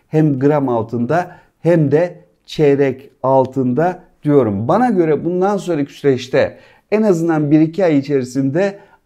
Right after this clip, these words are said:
altın parlayan bir yıldız haline gelebilir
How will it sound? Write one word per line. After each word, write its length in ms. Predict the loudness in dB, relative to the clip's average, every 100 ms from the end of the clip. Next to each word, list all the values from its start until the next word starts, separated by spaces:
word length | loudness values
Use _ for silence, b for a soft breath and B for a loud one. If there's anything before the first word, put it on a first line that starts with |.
| -4
altın 520 | 0 0 -2 -6 -6
parlayan 720 | -8 -6 -4 -2 -2 -2 -2 -2
bir 120 | -2
yıldız 460 | -2 -2 -4 -6
haline 560 | -4 -2 0 0 0 -2 B B B B
gelebilir 580 | 0 4 4 4 2 0